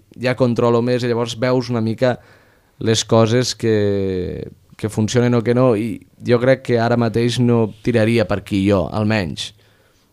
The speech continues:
Escriuria una altra cosa, segurament, però donar-li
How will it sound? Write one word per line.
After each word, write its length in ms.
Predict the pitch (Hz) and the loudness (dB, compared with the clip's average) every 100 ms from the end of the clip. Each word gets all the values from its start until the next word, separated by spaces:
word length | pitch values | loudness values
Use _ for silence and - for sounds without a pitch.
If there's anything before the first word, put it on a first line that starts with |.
| - _ | -20 _
Escriuria 520 | - 104 - 120 127 139 | -8 -6 0 4 6 6
una 200 | 135 139 | 6 4
altra 240 | 123 110 | 2 0
cosa, 380 | 104 113 110 113 | -2 -2 0 -2
segurament, 560 | 110 110 110 110 110 110 | -4 -4 -2 -2 -2 -2
però 220 | 110 107 | -2 -2
donar-li 640 | - - 65 101 113 123 | -4 -18 -14 -4 0 2